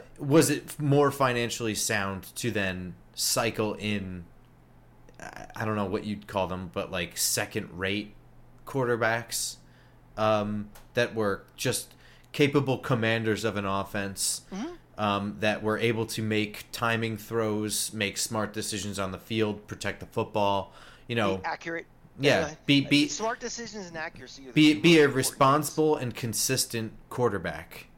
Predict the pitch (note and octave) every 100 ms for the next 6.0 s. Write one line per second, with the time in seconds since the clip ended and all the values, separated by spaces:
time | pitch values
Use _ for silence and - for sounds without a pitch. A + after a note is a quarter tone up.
0 | - A#2+ B2+ C3 A#2+ C#3 C#3 C3+ C3 A2+
1 | G#2 G2+ G#2+ G2 F2+ F2+ - - - -
2 | - - - - - G2+ F#2 F2+ - A#2+
3 | G2 F2+ - - - - A2+ - B2+ A#2+
4 | B2 A#2+ A2+ A2 G2 F2 A2 F#2+ F#2+ F#2
5 | C3+ D3 - - G#2+ - B2 D#3+ D3 -